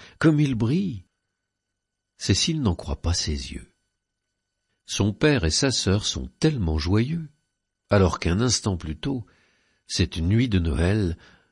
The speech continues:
allait finir en catastrophe. « J'ai l'impression de rêver, » pense Céline.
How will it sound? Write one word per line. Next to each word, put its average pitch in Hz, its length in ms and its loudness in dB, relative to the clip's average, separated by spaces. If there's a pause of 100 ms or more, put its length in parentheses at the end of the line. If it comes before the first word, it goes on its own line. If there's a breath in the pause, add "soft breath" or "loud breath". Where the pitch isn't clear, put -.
(220 soft breath)
allait 87 240 4
finir 95 400 -2
en 90 60 0
catastrophe. « - 880 -6 (1120)
J'ai - 160 -4
l'impression 62 560 -4
de 71 80 -4
rêver, » 73 540 0
pense - 180 -12
Céline. - 580 -8